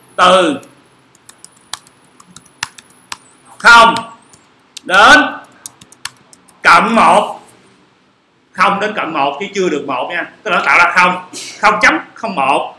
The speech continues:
không chấm một, không chấm không không gì đó, không chấm chín, chín, chín, chín, chín,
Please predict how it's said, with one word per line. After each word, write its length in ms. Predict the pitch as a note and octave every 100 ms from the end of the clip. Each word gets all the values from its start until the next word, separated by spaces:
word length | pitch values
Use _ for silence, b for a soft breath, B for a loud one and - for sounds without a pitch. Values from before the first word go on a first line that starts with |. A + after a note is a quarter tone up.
| - -
không 200 | A#3 C4
chấm 160 | D4+
một, 300 | D3 C3 E3+ -
không 180 | G#3+
chấm 220 | C4+ D4 - A#3
không 180 | G#3+
không 240 | A3 A3 G3+
gì 80 | F#3
đó, 60 | G#3+ - _ -
không 220 | A3 -
chấm 160 | A#3+ D4+ - - _
chín, 120 | E4 F#4
chín, 200 | F#4+ F#4+
chín, 200 | F#4+ F#4
chín, 180 | F4+ F4+
chín, 180 | F4